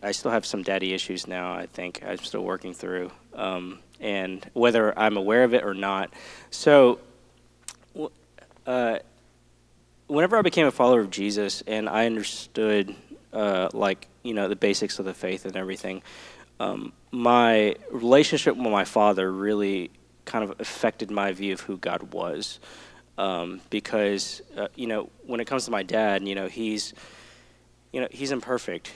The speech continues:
you know. Um, he did the best that he could as a Vietnamese immigrant coming here from after the war, um, from Vietnam, and, uh, you know, he did the best that he could, you know, and,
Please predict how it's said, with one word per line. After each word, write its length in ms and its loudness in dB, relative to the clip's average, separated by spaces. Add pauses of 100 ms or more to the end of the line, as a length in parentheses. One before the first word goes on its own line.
you 100 -12
know. 200 -6
Um, 420 -4
he 120 -6
did 160 0
the 80 0
best 240 2
that 100 0
he 60 -2
could 240 -2
as 180 0
a 120 -4
Vietnamese 440 -6
immigrant 520 -4
coming 320 -8
here 300 -6
from 460 -8
after 260 -2
the 80 -2
war, 480 -4 (500)
um, 480 -4
from 180 -8
Vietnam, 640 -4
and, 420 -12 (120)
uh, 260 -4
you 140 -6
know, 180 -4 (220)
he 220 -8
did 180 0
the 80 -6
best 300 -2
that 100 -4
he 80 -4
could, 300 -2
you 100 -6
know, 380 -6
and, 340 -8